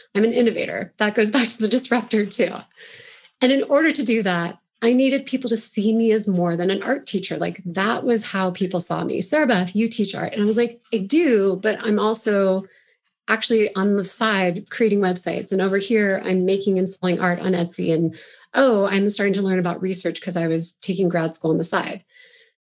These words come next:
And in order to leave the classroom, I started applying to jobs that weren't teaching jobs. And in my cover letter, I noticed I started writing, "I'm Sarah Beth, and I'm an artist slash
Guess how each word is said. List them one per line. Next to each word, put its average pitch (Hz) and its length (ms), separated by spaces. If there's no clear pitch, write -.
And 262 420
in 269 120
order 311 280
to - 140
leave 262 120
the 262 80
classroom, 214 480
I 196 60
started 208 260
applying 180 480
to 180 80
jobs 160 380
that 170 180
weren't 175 280
teaching 185 320
jobs. 180 540
And 214 140
in 214 80
my 202 140
cover 269 400
letter, 196 500
I 220 80
noticed 214 480
I 208 120
started 190 360
writing, 180 460
"I'm 208 140
Sarah 247 320
Beth, 185 360
and 185 440
I'm 180 140
an 180 220
artist 208 480
slash 180 560